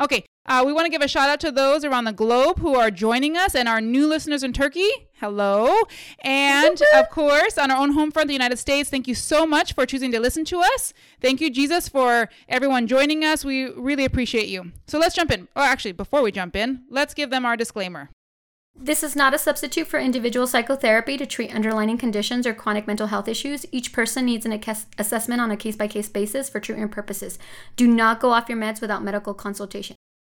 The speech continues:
Speaker 2: If you are having a psychiatric emergency, please go to your nearest E R or dial nine one one. If you're in crisis, you can contact the National Suicide Prevention Hotline at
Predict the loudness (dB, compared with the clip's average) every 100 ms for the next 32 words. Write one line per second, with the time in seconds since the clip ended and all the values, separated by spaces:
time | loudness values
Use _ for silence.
0 | _ -4 -2 0 0 2 0 -2 -4 -4
1 | -2 -4 -6 -8 -6 -6 -6 -8 -10 -10
2 | -12 -8 -8 -6 -4 -4 -6 -6 -6 -4
3 | -4 -4 -6 -6 -6 -6 -4 -4 -6 -8
4 | -14 _ _ -8 -8 -4 -4 -4 -2 -2
5 | -2 -6 -8 -8 -6 -6 -6 -8 -8 -8
6 | -6 -8 -8 -8 -8 -8 -6 -6 -6 -8
7 | -8 -8 -8 -8